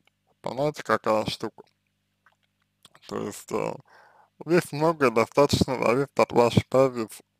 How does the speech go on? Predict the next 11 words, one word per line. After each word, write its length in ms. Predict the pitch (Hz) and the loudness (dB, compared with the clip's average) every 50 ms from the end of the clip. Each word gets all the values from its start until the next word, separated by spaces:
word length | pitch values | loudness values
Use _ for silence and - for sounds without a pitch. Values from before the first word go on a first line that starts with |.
| _ _ _ _ - - - - _ _ _ _ - - - - _ _ _ _ _ _ _ _ _ _ _ _ _ _ - 147 - | _ _ _ _ -20 -20 -20 -20 _ _ _ _ -20 -20 -20 -20 _ _ _ _ _ _ _ _ _ _ _ _ _ _ 2 4 6
Собственно, 760 | - 202 196 - - - 190 190 190 196 190 185 185 185 - - | 6 6 4 4 2 2 2 6 8 10 12 12 12 10 8 8
э, 680 | - 156 151 156 156 156 156 151 151 147 147 147 - - _ _ _ - - | 10 12 12 12 12 12 12 12 12 12 12 12 10 6 _ _ _ -6 0
ваш 360 | - 156 165 170 160 151 143 | 6 10 12 12 12 12 12
ребенок, 1080 | - - - - - 147 151 156 160 160 170 196 202 208 190 147 117 110 107 - - - - 110 | 12 12 12 12 10 8 8 6 6 4 4 4 4 4 4 4 2 0 -4 -6 -10 -16 -10 -8
э, 480 | 120 - - - - 98 95 82 - - - - - 52 - 127 131 | -6 -4 -2 -2 -2 -2 -2 -2 -4 -6 -8 -12 -14 -10 -4 0 2
если 240 | 127 120 - - 131 | 2 2 0 -2 -4
мы 180 | 123 127 127 117 | -2 -2 -2 2
говорим 1160 | 117 123 123 123 120 123 127 123 123 123 120 117 113 113 110 107 107 107 107 - - - - - _ _ _ _ _ - | 4 6 6 8 6 6 2 0 -2 -6 -10 -10 -12 -12 -14 -14 -16 -16 -18 -18 -20 -20 -20 -20 _ _ _ _ _ -14
непосредственно 960 | 120 120 113 - 123 120 - - 135 127 120 110 - - - - - 110 104 98 - - _ _ _ - - _ - - | -12 -4 2 4 4 4 4 2 0 -2 -2 -2 -4 -8 -18 -16 -14 -14 -14 -14 -16 -20 _ _ _ -20 -20 _ -6 0
о 140 | - 127 127 | 4 4 4
нем, 320 | 131 127 123 113 110 - | 4 2 -4 -4 -6 -8